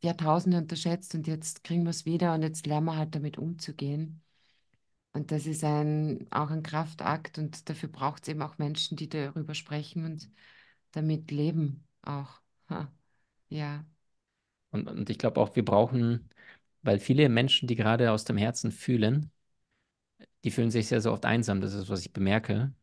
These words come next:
Speaker 2: Weil die, die erwacht sind, die haben ja keine Lust, unter Normalsterbliche zu gehen, weil die sagen, die verstehen mich eh nicht.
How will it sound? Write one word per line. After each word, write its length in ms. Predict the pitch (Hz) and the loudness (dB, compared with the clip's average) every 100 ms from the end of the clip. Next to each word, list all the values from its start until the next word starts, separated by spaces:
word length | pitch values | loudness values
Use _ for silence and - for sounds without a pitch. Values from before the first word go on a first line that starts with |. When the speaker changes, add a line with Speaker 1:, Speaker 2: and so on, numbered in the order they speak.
| _ _ _ | _ _ _
Speaker 2:
Weil 340 | - 95 98 107 | 2 4 4 2
die, 220 | 107 117 | 2 2
die 140 | 120 117 | 4 4
erwacht 380 | 110 120 - - | 6 4 2 0
sind, 400 | 110 127 - - - | 0 0 -4 -14 -8
die 80 | 104 | -4
haben 120 | 113 | -2
ja 80 | 107 | -2
keine 220 | 107 110 | -2 -2
Lust, 300 | 107 127 - | 0 0 -2
unter 520 | - 101 98 95 92 - _ - - _ _ - | -4 -2 0 0 -2 -8 _ -20 -20 _ _ 0
Normalsterbliche 720 | 107 107 113 - 98 107 101 | 4 6 4 2 0 0 -2
zu 140 | - | -4
gehen, 220 | 95 110 110 | 2 2 4
weil 120 | 104 | 4
die 100 | 101 | 4
sagen, 640 | 104 107 110 113 117 - - - | 4 4 4 2 0 -4 -8 -6
die 60 | |
verstehen 320 | - 110 120 | -4 -2 0
mich 180 | 117 110 | 0 0
eh 100 | 123 | 2
nicht. 320 | 107 110 - | 2 0 -4